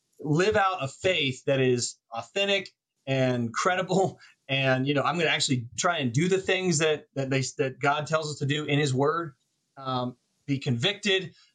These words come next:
you know, submit myself to this community. We submit some, ourselves to one another and really pursue the love of Christ and see what God's gonna do. I mean, I do think it's gonna have an impact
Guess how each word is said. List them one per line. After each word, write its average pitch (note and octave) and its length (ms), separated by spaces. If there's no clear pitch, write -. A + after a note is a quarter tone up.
you E3 100
know, B2+ 260
submit C3 380
myself F#3+ 520
to F#3 100
this F3+ 160
community. F#3 640
We D3 120
submit F3 400
some, F3 180
ourselves D3+ 400
to D#3 100
one D#3 160
another D#3 460
and C3 260
really D#3+ 220
pursue D3+ 340
the C3+ 100
love C3 200
of A2+ 100
Christ D3+ 460
and B2+ 160
see G3+ 240
what F#3+ 220
God's C#3+ 260
gonna B2+ 200
do. C#3 260
I A#2 40
mean, C#3+ 120
I C#3 80
do F#3+ 160
think D#3+ 240
it's C#3+ 100
gonna C3+ 160
have B2+ 120
an B2+ 80
impact B2 500